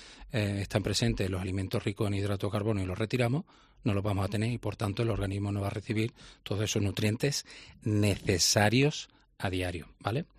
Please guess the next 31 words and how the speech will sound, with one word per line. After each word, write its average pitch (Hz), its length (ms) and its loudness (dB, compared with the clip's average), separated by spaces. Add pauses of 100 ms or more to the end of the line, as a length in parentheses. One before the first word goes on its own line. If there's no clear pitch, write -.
(580)
Otro 113 440 6
problema 107 880 4
sería 143 440 4
es 156 80 -4
que, 107 300 -2
bueno, 123 440 2
incrementa 107 500 2
el 107 60 4
riesgo 107 400 2
de 107 180 2
aumento 104 280 0
de 104 80 2
colesterol, 107 540 2
tri-, 107 280 0
eh, 107 260 -2
triglicéridos 110 760 2
y 113 60 4
patologías 104 540 0
de 107 280 4
carácter 101 360 -2
cardiovascular. 110 640 0 (920)
Eh, 110 320 6
puede 107 160 6
aumentar 104 340 6
el 107 120 6
riesgo 98 300 2
de 113 80 4
sufrir, 107 600 0
eh, 98 280 -4 (340)
patologías 104 1080 2
renales. 101 460 4